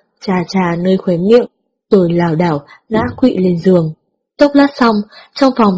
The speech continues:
chỉ còn tiếng thở nhẹ, cậu đang ngủ. Dưới lầu, một bóng người cao ngất, chậm rãi đi tới, đứng dưới phòng Phương Thụy hồi lâu, bất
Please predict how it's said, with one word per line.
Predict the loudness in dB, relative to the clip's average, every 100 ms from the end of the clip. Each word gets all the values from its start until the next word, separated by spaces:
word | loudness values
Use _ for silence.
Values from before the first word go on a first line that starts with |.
| -2
chỉ | -2
còn | 0 -2 -2
tiếng | -4 0
thở | -2 0
nhẹ, | -2 -4 -6 _ _ _
cậu | -2 0
đang | 0 -2 0
ngủ. | 0 -2 -6 _ _ _ _
Dưới | 0 2
lầu, | 4 4 2 -2 _
một | -4 -2 -4
bóng | -4 -4
người | -4 -4
cao | -4 -2
ngất, | -2 -4 _
chậm | -4 -4
rãi | -2 -6 -2
đi | -2 -2
tới, | -2 -2 -4 -8 _ _
đứng | -2 0
dưới | 0 -4
phòng | -4 -6 -4
Phương | -6 -2
Thụy | -4 -2
hồi | -2 -2
lâu, | 0 2 2 -2 -12 _
bất | -6